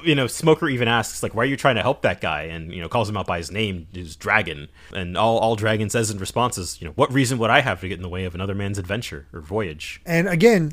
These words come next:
Speaker 2: Luffy never sees him. He even
Speaker 1: Mm-hmm.
Speaker 2: says, "What is it? What the heck is it?" He just doesn't, doesn't
Speaker 1: Yeah, <laughs>
Speaker 2: see.
Speaker 1: he's like, "What's going on?"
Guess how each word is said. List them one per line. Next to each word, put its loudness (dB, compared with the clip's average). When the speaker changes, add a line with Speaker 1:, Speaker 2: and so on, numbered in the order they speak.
Speaker 2:
Luffy 2
never 4
sees 2
him. -8
He -2
even 2
Speaker 1:
Mm-hmm. 2
Speaker 2:
says, 2
"What 2
is 6
it? 2
What -2
the 0
heck 4
is 4
it?" -4
He -8
just -8
doesn't, -2
doesn't 4
Speaker 1:
Yeah, 12
<laughs> 8
Speaker 2:
see. 10
Speaker 1:
he's 4
like, 2
"What's -4
going -2
on?" 0